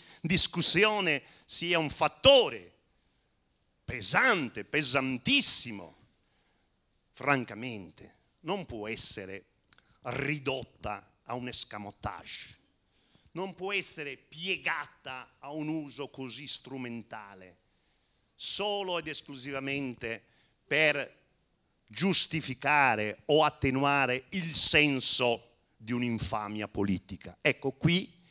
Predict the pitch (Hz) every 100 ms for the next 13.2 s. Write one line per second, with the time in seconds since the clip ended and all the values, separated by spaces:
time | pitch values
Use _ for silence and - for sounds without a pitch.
0 | _ _ 175 190 - 101 98 - - 135
1 | - - - - - - 147 131 101 87
2 | _ _ _ _ _ - _ _ _ _
3 | _ - _ _ _ - 113 139 127 -
4 | 107 107 127 151 92 95 113 _ _ _
5 | _ 156 143 131 156 135 156 156 147 117
6 | 101 - 151 143 127 117 - 151 185 160
7 | 123 107 104 110 120 139 131 98 87 82
8 | _ - - _ _ - 170 156 147 113
9 | - - 110 - 220 127 87 98 113 -
10 | _ _ - _ _ - 131 104 135 151
11 | 95 92 - 107 _ _ - 180 _ 85
12 | - - 95 - 87 76 85 85 85 -
13 | -